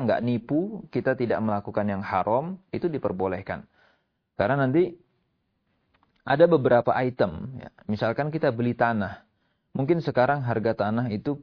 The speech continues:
per meternya masih seratus ribu. Setelah sekian tahun,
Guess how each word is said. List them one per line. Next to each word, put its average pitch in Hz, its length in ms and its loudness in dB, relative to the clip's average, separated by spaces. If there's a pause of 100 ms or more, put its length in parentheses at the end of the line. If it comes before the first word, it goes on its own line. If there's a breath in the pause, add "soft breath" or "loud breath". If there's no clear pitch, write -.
per 120 160 2
meternya 117 920 -2
masih 104 340 -4
seratus 104 460 -2
ribu. 101 340 -2 (400 loud breath)
Setelah 165 320 4
sekian 131 480 -2
tahun, 120 480 0